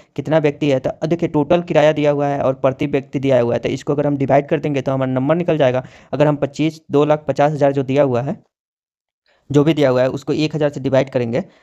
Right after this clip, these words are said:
एक हज़ार से डिवाइड करेंगे, तो कितना? दो, दो, चार, एक, पाँच, दो, चार, पाँच, ये तीन ठो, तीन ठो कैंसिल हो जाएगा, मतलब पच्चीस सौ। नंबर कितना है? पच्चीस सौ।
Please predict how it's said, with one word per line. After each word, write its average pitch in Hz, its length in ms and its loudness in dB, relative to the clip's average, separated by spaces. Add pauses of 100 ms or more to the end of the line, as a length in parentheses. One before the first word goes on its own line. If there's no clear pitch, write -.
(180)
एक 151 180 -2
हज़ार 151 140 4
से 143 100 -6
डिवाइड 139 260 0
करेंगे, 127 220 -2
तो 131 60 -8
कितना? 127 200 -4
दो, 127 240 -2
दो, 135 100 -4
चार, 131 160 0
एक, 127 160 -4
पाँच, 120 300 -4 (100)
दो, 131 140 -6
चार, - 280 -8
पाँच, - 240 -14
ये 151 80 -4
तीन 143 320 -2
ठो, 143 120 -2
तीन 143 220 -4
ठो 143 120 -4 (180)
कैंसिल 135 380 -4
हो 139 60 0
जाएगा, 123 240 -2 (280)
मतलब 147 240 0
पच्चीस 160 360 -2
सौ। 131 280 -4
नंबर 139 420 0
कितना 170 260 -4
है? 185 100 -4
पच्चीस 139 400 -4
सौ। 117 120 -4